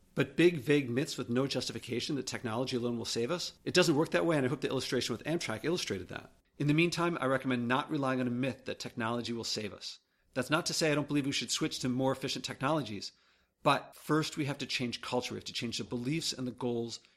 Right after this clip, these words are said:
driving the system, because a system that's based on growth and externalizing costs will produce those things more efficiently if you make it more efficient.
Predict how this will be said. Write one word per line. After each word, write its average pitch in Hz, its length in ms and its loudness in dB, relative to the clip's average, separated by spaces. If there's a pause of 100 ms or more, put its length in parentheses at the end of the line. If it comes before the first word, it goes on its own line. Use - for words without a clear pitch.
driving 127 560 4
the 120 120 -4
system, - 480 0 (180)
because 131 240 2
a 120 60 4
system 190 420 4
that's 127 140 -4
based 135 300 0
on 120 120 0
growth 131 560 2
and 120 260 -2
externalizing 123 540 -2
costs - 460 -2 (260)
will 147 100 0
produce 160 440 0
those 147 200 4
things 143 200 0
more 143 120 4
efficiently 135 460 2
if 120 100 -2
you 127 80 2
make 127 160 2
it 131 80 -2
more 135 120 0
efficient. - 440 -4